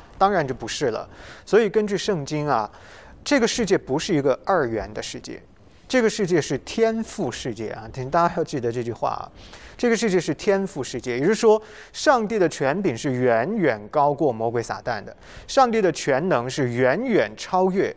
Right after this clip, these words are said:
败坏的、作恶的、堕落的天使的。它的确存在，但是它绝对不能够跟上帝等量齐观，不是平等的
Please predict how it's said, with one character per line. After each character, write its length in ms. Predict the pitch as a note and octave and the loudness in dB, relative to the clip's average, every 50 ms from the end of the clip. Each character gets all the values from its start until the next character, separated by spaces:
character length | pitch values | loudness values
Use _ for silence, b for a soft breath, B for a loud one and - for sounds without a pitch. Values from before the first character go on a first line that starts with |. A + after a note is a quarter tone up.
| - - - | -14 0 2
败 220 | A3 G3+ E3 C3+ | 4 4 4 2
坏 280 | - - G3 D#3+ C3 A#2 | 2 2 0 2 2 0
的、 160 | G2+ - - - | -2 -6 -10 -12
作 220 | - - G#3+ F3 | -2 2 2 2
恶 200 | D3+ D#3 F3+ D3+ | 4 4 2 2
的、 140 | B2 A2+ G#2+ | 2 0 -2
堕 180 | - - F3 C#3+ | 0 0 0 2
落 120 | B2+ B2 A2+ | 2 0 -4
的 100 | G2 G2+ | -4 -6
天 240 | - - B2+ A#2 | -8 -8 -8 -8
使 160 | A#2+ - - - | -8 -12 -14 -14
的。 180 | - - D2+ - _ - B B B B B B B B B | -16 -16 -18 -18 _ -20 B B B B B B B B B
它 160 | - - C#4 | 0 0 0
的 160 | C4 - G#3+ G#3+ | 2 2 -4 -2
确 160 | - A#3+ G3+ | 2 2 0
存 240 | E3 - - A2+ A2+ | 0 0 -8 -6 0
在， 180 | C3 B2 - | 0 0 0
但 160 | - - G3 | 2 0 -2
是 80 | F#3 G3 | -2 -2
它 140 | F#3+ F#3+ G3+ F#3 | -2 -2 -2 -2
绝 260 | - - D3 D3 - | 0 2 2 2 4
对 100 | G#3+ B3+ | 2 2
不 140 | G3+ B3 A3+ | 0 2 2
能 80 | G3+ | 2
够 120 | F#3+ G3+ F3+ | 2 2 2
跟 160 | D#3+ F#3+ F#3 | 2 0 -2
上 280 | F#3 - G#3+ E3+ D3+ | 0 0 0 0 0
帝 180 | C#3+ F3 D#3 B2 | 0 -2 -2 -2
等 420 | - - C#3+ B2+ A#2 A2 G2+ G#2+ | 0 0 -2 -2 -2 -6 -10 -6
量 320 | A#2+ E3 F3+ D#3 C3 A2+ A2+ | -2 0 0 0 0 -2 -8
齐 300 | - - - - A2 G#2+ | -8 -8 -8 -6 -6 -6
观， 260 | A2+ C3+ C3+ A#2+ A#2+ B2 | -2 -2 -2 -2 -2 -4
不 100 | - D3+ | -8 -8
是 140 | D3 - F3 | -8 -8 -10
平 260 | - - A#2+ A2+ C3 | -10 -10 -12 -8 -8
等 100 | B2+ - - - | -8 -8 -8 -14
的 100 | - - | -20 -20